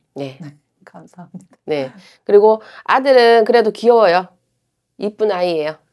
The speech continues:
Speaker 2: 음.
Speaker 1: 응. 그리고 갔다 오면 좀 정신 좀 차릴 겁니다.
Speaker 2: 좀
Speaker 1: 응.
Speaker 2: 게을러요.
Speaker 1: 응. 갔다 오면 정신 좀 차릴 거예요.
Speaker 2: 음.
Speaker 1: 걱정 안 하셔도 됩니다.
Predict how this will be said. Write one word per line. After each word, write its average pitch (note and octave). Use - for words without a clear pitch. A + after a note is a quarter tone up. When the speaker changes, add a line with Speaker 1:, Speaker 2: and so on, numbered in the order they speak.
Speaker 2:
음. -
Speaker 1:
응. F3
그리고 G3
갔다 F#3
오면 G3+
좀 F#3
정신 E3
좀 F#3
차릴 G#3
겁니다. -
Speaker 2:
좀 F#3+
Speaker 1:
응. F3+
Speaker 2:
게을러요. G3
Speaker 1:
응. D#3
갔다 G#3+
오면 G#3+
정신 E3+
좀 F#3
차릴 F#3+
거예요. -
Speaker 2:
음. F3
Speaker 1:
걱정 F3
안 E3+
하셔도 F3
됩니다. -